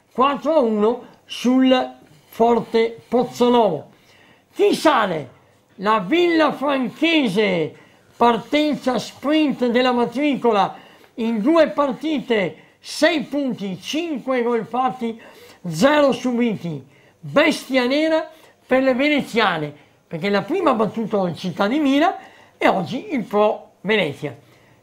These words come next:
Chi scende? Eh, scende il Codevigo, registra la seconda sconfitta di misura contro due favorite. Dopo lo Scardovari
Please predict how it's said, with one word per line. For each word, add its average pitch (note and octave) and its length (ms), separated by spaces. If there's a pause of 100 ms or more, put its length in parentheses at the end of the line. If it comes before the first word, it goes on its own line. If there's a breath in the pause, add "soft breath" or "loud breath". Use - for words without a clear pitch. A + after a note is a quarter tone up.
Chi F#4+ 200
scende? F3+ 640
Eh, A#3+ 320
scende G#3+ 460
il G3+ 280
Codevigo, G#3 800 (440 loud breath)
registra B3 840
la C4 140
seconda B3+ 540
sconfitta F3 580 (260 loud breath)
di A#3+ 340
misura C4+ 840 (360 loud breath)
contro D4+ 440
due D4+ 360
favorite. A#3 800 (340 soft breath)
Dopo D#4 380
lo B3 100
Scardovari B3+ 880